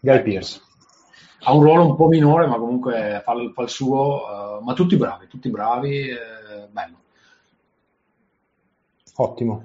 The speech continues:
Speaker 1: Un po' la Twin Peaks
Speaker 2: Molto
Speaker 1: senza andare in vacca, diciamo, alla fine.
Speaker 2: No, non,
Speaker 1: Cioè,
Speaker 2: c'è molto meno Twin Peaks perché non c'ha tutte le minchiate soprannaturali. Eh, c'ha, mm, ha, ha molta complessità in questo caso perché ci sono varie storie che si intrecciano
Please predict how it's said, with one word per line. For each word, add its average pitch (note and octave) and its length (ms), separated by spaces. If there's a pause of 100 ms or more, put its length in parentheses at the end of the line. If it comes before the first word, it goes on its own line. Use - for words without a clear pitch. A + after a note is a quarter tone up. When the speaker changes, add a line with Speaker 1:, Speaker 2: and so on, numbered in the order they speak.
Speaker 1:
Un C#3 120
po' E3+ 120
la E3 100
Twin D#3+ 220
Peaks E3 240
Speaker 2:
Molto D#3 140
Speaker 1:
senza D3 180
andare C3 220
in A#2+ 80
vacca, A2 320
diciamo, G#2 340
alla G#2 100
fine. F#2 340
Speaker 2:
No, C#3+ 360
non, D3 280
Speaker 1:
Cioè, D3 180
Speaker 2:
c'è C#3+ 100
molto D3+ 320
meno D3 240
Twin C#3 180
Peaks D3 280
perché B2+ 240
non B2 140
c'ha A#2+ 200
tutte A#2 180
le A#2+ 100
minchiate A2+ 1040
soprannaturali. G#2+ 840
Eh, - 760
c'ha, C#3+ 640 (140)
mm, A#2 680 (400)
ha, - 240
ha D3 80
molta F3 300
complessità D3+ 560
in C#3+ 60
questo C#3 240
caso C#3 500
perché B2+ 260
ci B2+ 100
sono C3+ 160
varie C3+ 260
storie C#3 280
che - 80
si - 140
intrecciano C#3 680